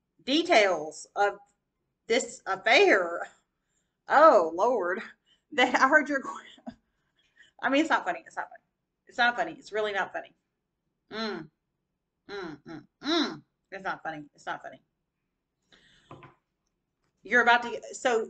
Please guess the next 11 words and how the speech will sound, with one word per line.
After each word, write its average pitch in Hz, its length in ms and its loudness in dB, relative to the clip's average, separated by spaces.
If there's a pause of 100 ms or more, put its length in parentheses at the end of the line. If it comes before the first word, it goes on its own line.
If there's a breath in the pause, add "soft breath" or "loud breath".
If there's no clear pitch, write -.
(100)
if 240 200 -4
this 330 200 -4
is 320 160 -4
you, 294 400 -2
you're 269 120 0
about 269 200 4
to 262 60 -10
get - 200 -6
such 269 400 0
sordid, 247 640 -2
spicy, 233 680 -2